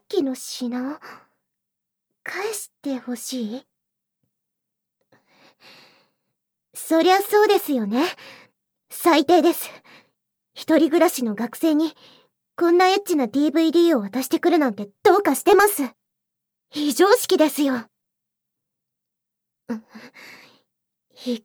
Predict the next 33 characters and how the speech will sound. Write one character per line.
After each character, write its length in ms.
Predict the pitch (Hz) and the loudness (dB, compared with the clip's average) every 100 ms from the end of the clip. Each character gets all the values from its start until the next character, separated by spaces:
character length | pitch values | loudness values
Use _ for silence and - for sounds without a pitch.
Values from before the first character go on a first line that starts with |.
| - | -4
越 100 | 320 | -2
し 140 | 339 | 0
の 100 | 370 | 0
挨 160 | 349 392 | 0 -2
拶 320 | 381 370 277 | -4 -6 -4
の 100 | 226 | -6
品 380 | - - 240 285 | -6 -4 -2 0
を 40 | |
間 200 | 247 214 | 0 -4
違 40 | 220 - 330 415 | -6 -10 -8 -8
え 40 | |
た？ 320 | - 220 233 _ _ _ _ _ _ _ _ _ _ _ _ - 214 _ _ _ _ _ _ - - _ - _ _ _ - | -8 -12 -14 _ _ _ _ _ _ _ _ _ _ _ _ -20 -20 _ _ _ _ _ _ -20 -20 _ -20 _ _ _ -10
何 380 | 208 220 294 320 | -6 -4 0 0
の 100 | 262 | 0
嫌 280 | 202 233 | -2 -4
が 120 | 233 262 | -2 -4
ら 100 | 262 | -4
せ 140 | 285 | -4
か 140 | 285 | -4
と 100 | 285 | -4
思 160 | 208 196 | -6 -4
い 80 | 233 | -4
ま 140 | 240 | -4
し 100 | 254 | -6
た。 280 | - 220 - _ _ _ _ _ _ _ _ | -10 -16 -18 _ _ _ _ _ _ _ _
は 180 | - 381 | 0 0
い、 40 | - - _ _ _ _ _ | 0 -14 _ _ _ _ _
お 80 | 214 | -4
返 220 | 220 285 | 2 4
し 100 | 320 | 4
し 120 | 311 330 | 2 2
ま 120 | 370 | 2
す。 200 | - | -2